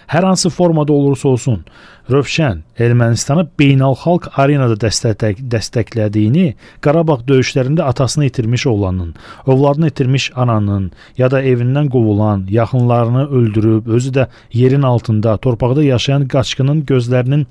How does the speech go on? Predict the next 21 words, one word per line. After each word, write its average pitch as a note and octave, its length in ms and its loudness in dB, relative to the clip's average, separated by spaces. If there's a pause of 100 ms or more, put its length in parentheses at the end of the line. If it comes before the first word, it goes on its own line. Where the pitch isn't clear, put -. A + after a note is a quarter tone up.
(100)
içinə C3+ 440 -2
baxıb, A2 280 -4 (400)
ürəyində C#3+ 460 2
vicdan B2+ 340 0
əzabı A#2+ 320 0
çəkməkdən B2+ 800 -2
deyə A#2+ 240 0
bilər. D#3+ 320 -2 (480)
Rövşənin D3+ 480 2
hərəkəti C3+ 560 0
Azərbaycan B2+ 640 0
xalqının A#2+ 300 0
artıq B2+ 180 -4
Qarabağ C3 400 -2
problemini A2+ 400 -2
unutması C3 640 0
mənasına A2+ 560 -2
gəlmir G#2+ 400 -2
sizcə? G#2 420 -6 (460)
Yəni, E3 380 2 (260)
döyüş F3 400 4